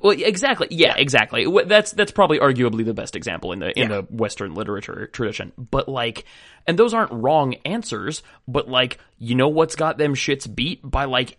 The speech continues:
Speaker 1: eight hundred years?
Speaker 2: <laughs>
Speaker 1: A Japanese fairy tale called The Bamboo Cutter and, like, The Moon Princess, I think it is.
Speaker 2: Right.
Speaker 1: And it's like, so if you, if you look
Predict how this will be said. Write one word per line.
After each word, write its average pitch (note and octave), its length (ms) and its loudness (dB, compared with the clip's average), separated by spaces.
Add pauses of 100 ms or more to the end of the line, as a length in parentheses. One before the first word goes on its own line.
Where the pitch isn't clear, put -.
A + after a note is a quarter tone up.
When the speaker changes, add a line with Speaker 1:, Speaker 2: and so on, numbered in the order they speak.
(160)
Speaker 1:
eight A#2+ 180 -2
hundred C#3+ 460 -2
years? D3+ 500 -2 (180)
Speaker 2:
<laughs> C3 160 -4
Speaker 1:
A C3 120 0
Japanese B2+ 640 2
fairy B2 320 2
tale A2 360 -2
called A2+ 220 -2
The A#2 60 0
Bamboo A2+ 380 0
Cutter A2+ 360 0
and, G#2+ 340 -4
like, G#2 200 -6
The A#2 60 -8
Moon A2+ 300 0
Princess, D3+ 500 -4 (100)
I C#3+ 100 0
think E3 200 -4
it E3+ 80 -4
is. F3 240 -4 (120)
Speaker 2:
Right. C#3 200 2
Speaker 1:
And B2+ 80 4
it's C#3+ 140 0
like, C#3+ 120 2
so D3+ 180 2
if G3 180 -2
you, G3+ 240 -2 (180)
if G3+ 180 0
you G3+ 140 -2
look G#3 300 0